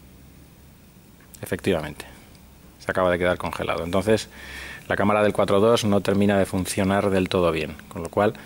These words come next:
bueno, quiero que lo sepáis para todos aquellos que vais a usar esta rom, que la cámara, es decir, la cámara de la versión cuatro dos, tiene algún pequeño, una peque-, alguna pequeña congelación.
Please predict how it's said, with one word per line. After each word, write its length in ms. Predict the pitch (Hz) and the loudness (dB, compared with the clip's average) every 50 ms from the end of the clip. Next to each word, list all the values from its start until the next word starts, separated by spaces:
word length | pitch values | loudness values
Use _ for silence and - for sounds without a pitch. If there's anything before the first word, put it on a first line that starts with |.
| - - - - - - - - - - | -20 -20 -20 -20 -20 -20 -20 -20 -18 -8
bueno, 180 | - 95 98 - - - - - | -8 -8 -8 -8 -14 -20 -18 -8
quiero 160 | - 92 87 85 | -4 -4 -2 -2
que 80 | 87 | -2
lo 60 | 85 | -4
sepáis 300 | - 92 87 92 95 98 | -6 -4 -2 -2 -2 -2
para 240 | - - 95 87 87 | -2 -2 -2 -2 -2
todos 200 | - 90 90 85 | 0 0 0 0
aquellos 380 | 90 87 - 92 90 95 92 - | -2 -2 -2 -2 -2 -2 -2 -4
que 340 | - 92 85 85 82 82 85 | -6 -4 -2 -2 -2 -2 -2
vais 220 | 87 90 90 - | -2 -2 0 0
a 60 | 90 | -2
usar 320 | 90 - - 90 87 - - | -2 -2 -2 -2 -4 -4 -4
esta 220 | - - - - 85 | -8 -10 -6 -4 -2
rom, 240 | 82 90 98 110 123 - - - - - - - - - - - - | 0 0 0 0 -2 -6 -14 -20 -20 -20 -20 -20 -20 -20 -20 -18 -8
que 140 | - - 101 | 0 2 2
la 140 | 98 87 82 | 2 2 2
cámara, 400 | - - 98 98 95 98 120 135 - - - - | 0 2 2 2 4 2 0 0 -2 -12 -20 -18
es 60 | - 92 | -14 -14
decir, 220 | 87 - 92 90 | -12 -8 -6 -4
la 100 | 85 80 | -4 -2
cámara 260 | - 92 95 95 95 | 0 0 2 4 4
de 60 | 92 | 4
la 60 | 92 92 | 4 4
versión 260 | 92 - - 95 87 | 2 2 0 -4 -2
cuatro 280 | - 95 90 95 95 | -2 -2 0 0 0
dos, 320 | 90 104 98 98 - - - - - - - - - - - - - - - - - - - - - - - - - | 2 2 2 2 0 -6 -10 -14 -20 -20 -20 -20 -20 -20 -20 -20 -20 -20 -20 -20 -20 -20 -20 -20 -20 -20 -20 -20 -14
tiene 280 | - - 95 92 98 95 | -4 -2 0 2 4 4
algún 360 | 92 90 87 90 90 95 85 | 4 2 2 0 -2 -2 -2
pequeño, 800 | - 87 - 95 90 90 90 87 85 82 82 82 82 82 82 80 80 80 - - - - | -2 -2 0 0 0 0 2 2 2 2 0 0 -2 -2 -2 -4 -8 -10 -16 -20 -16 -6
una 160 | - 104 98 - | -2 -2 0 0
peque-, 180 | 98 90 - | -2 -4 -2
alguna 280 | - 101 95 104 104 92 | 0 2 4 4 4 2
pequeña 320 | - 95 104 98 101 95 | 2 2 2 2 2 2
congelación. 520 | - 90 87 - 92 73 71 - 78 71 | 2 0 0 0 -2 -4 -4 -4 -8 -10